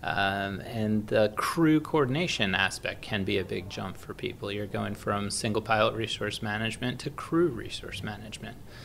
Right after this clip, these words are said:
That aspect of somebody reading a checklist and somebody else verifying or checking is different for a lot of people. It's definitely been a, a great experience, uh, going to, uh,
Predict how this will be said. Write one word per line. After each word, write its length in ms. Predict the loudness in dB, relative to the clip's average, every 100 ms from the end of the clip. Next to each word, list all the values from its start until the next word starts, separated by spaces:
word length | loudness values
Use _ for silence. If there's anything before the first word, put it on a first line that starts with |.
| -14 -14 -2
That 160 | 2 4
aspect 640 | 4 2 2 2 2 2
of 180 | 0 0 -8 -16 -14
somebody 380 | 0 4 6 6
reading 340 | 4 4 2
a 60 | -2
checklist 760 | 0 0 2 4 4 2 -2 -6
and 120 | -2
somebody 320 | 0 2 4
else 220 | 4 2
verifying 720 | 2 2 2 2 2 2 0
or 60 | -2
checking 640 | -2 2 0 0 -6 -6 -8 -10
is 300 | -6 -6 -6
different 440 | 0 0 0 -6 -6
for 120 | -8
a 80 | -6
lot 200 | -4 -6
of 80 | -6
people. 400 | -8 -8 -12 -12 -14
It's 100 | -4
definitely 540 | -2 0 -2 -2 -2
been 420 | 2 2 2 0 -4 -12 -16 -16 -16 -8
a, 180 | -8 -6 -4
a 80 | -4
great 360 | 2 4 6
experience, 1040 | 4 0 -2 0 2 2 0 -4 -6 -10 -10 0
uh, 240 | 2 2 0 0
going 580 | 2 4 2 2 -2 -4 -12 -8
to, 400 | 0 0 2 0
uh, 440 | 0 2 2 0